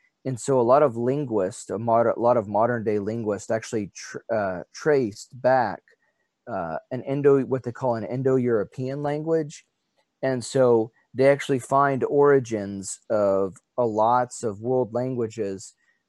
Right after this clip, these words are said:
going, narrowing back to some very, um, uh, some s-, singular languages.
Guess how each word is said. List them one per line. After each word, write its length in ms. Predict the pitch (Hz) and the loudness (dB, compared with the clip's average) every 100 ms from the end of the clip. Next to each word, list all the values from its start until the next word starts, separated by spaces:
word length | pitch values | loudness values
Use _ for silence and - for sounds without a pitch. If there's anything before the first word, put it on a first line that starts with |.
| - 113 | -14 -2
going, 340 | 131 127 120 | 0 2 -2
narrowing 540 | 117 123 135 123 110 | 0 2 2 2 0
back 360 | 95 107 110 - _ _ _ _ - | -2 0 0 -4 _ _ _ _ -8
to 460 | 98 95 95 90 _ | -6 -4 -6 -8 _
some 340 | - 139 113 | -10 -6 -6
very, 540 | 101 117 117 107 101 98 110 | -2 2 4 2 -2 -6 -8
um, 540 | 101 92 85 76 67 _ _ _ - | -8 -8 -10 -12 -18 _ _ _ -12
uh, 380 | 80 58 55 - | -10 -10 -14 -14
some 220 | - 131 | -10 -10
s-, 280 | - 107 - | -10 -12 -6
singular 540 | 135 135 120 107 101 | -4 -2 -2 -2 -4
languages. 800 | 101 110 95 87 82 60 - - | -6 -8 -8 -10 -10 -14 -16 -20